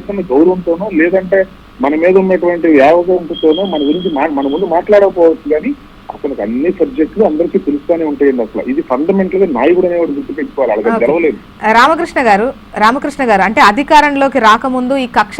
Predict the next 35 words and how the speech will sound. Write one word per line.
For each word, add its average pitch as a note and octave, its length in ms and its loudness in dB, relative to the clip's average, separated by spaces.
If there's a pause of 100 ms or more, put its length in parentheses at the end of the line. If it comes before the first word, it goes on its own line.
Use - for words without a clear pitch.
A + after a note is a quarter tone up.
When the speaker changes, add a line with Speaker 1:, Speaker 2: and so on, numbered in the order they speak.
Speaker 2:
రాజకీయాలు A3+ 760 2
వాటన్నిటి G#3+ 500 -2
జోలికి G#3+ 360 -2
పోము A3+ 500 -2
అని G3+ 160 -4 (120)
చెప్పిన A3 260 -4
వాళ్ళు G3+ 360 -2 (380)
కక్ష A3 200 2
రాజకీయాల C4+ 640 4
వైపే A#3+ 320 0
వెళ్తున్నారు, A3 480 -2
అరాచక B3 420 4
పాలన A#3 540 2
రాష్ట్రంలో G3+ 460 0
నడుస్తోంది G#3 580 -2
అని G3+ 140 -4
చెప్పేసి F#3+ 420 -6
అటు A#3 300 0 (380)
వైసీపీ B3+ 320 0
నేతలు B3+ 280 2
నిన్న, A3 360 -2
ఆ, F3+ 400 -4 (180)
గవర్నర్ను A#3+ 440 0
కలిసి A#3+ 380 -2
ఫిర్యాదు A#3+ 360 0
చేసినటువంటి G#3 760 -4
విషయం B3 280 -4
మీకు A3+ 120 -2
తెలిసే F3+ 280 -6
ఉంటుంది. - 340 -14 (640)
అంటే B3 180 4
రెడ్ A#3 180 4
బుక్ C#4+ 140 2
Speaker 1:
అరాచక E4+ 180 4
Speaker 2:
పట్టుకొని, B3+ 420 2